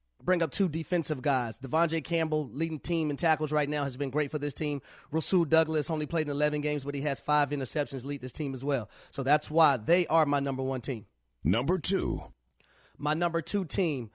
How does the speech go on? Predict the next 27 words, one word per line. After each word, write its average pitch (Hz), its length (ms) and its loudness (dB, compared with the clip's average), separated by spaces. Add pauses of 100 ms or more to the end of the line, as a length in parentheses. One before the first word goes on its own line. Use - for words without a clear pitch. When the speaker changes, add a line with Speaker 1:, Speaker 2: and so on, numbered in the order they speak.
(120)
Speaker 1:
will 180 140 2
be 180 220 -2
the 170 240 -6
Tennessee 202 800 0 (240)
Titans. 131 520 2
Yes, 190 320 4 (240)
they 180 200 2
currently 202 480 0
hold 190 320 6
the 175 80 0
number 185 320 2
one 196 340 2
seed 175 480 -2 (300)
in 190 300 2
the 190 340 -2
A 185 240 2
F 180 200 4
C. 151 320 0 (200)
Now, 175 280 4 (600)
there's 185 260 4
no 214 160 6
team 254 300 0
in 226 60 4
the 226 40 2
National 214 340 2
Football 151 400 2
League 131 280 -6